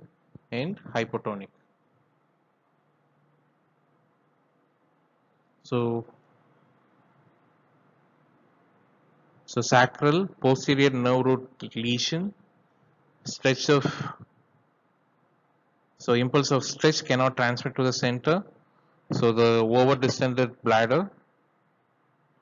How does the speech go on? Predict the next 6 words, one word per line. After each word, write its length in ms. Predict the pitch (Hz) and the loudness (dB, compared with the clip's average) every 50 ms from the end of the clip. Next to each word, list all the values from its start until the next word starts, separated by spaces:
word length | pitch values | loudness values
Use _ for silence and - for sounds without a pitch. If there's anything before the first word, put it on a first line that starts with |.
| _ _ _ _ _ _ _ _ _ - _ _ _ | _ _ _ _ _ _ _ _ _ -20 _ _ _
so 140 | - - 131 | -2 0 2
overflow 520 | 120 117 123 135 143 139 139 - 139 135 | 4 4 4 4 4 2 2 0 0 0
dribbling 540 | 123 113 - 127 127 117 127 147 147 147 147 | 0 -2 -2 -2 -2 0 0 0 0 0 0
of 100 | 147 139 - - - - - - | -2 -2 -4 -8 -20 -18 -14 -10
urine 540 | 120 110 113 120 123 120 127 127 120 120 117 _ _ - | -6 -4 -2 -2 0 -2 -4 -6 -8 -10 -14 _ _ -8
happens, 580 | - 117 110 - - 143 170 190 196 - - | -6 -6 -6 -4 -6 -6 -6 -6 -8 -10 -12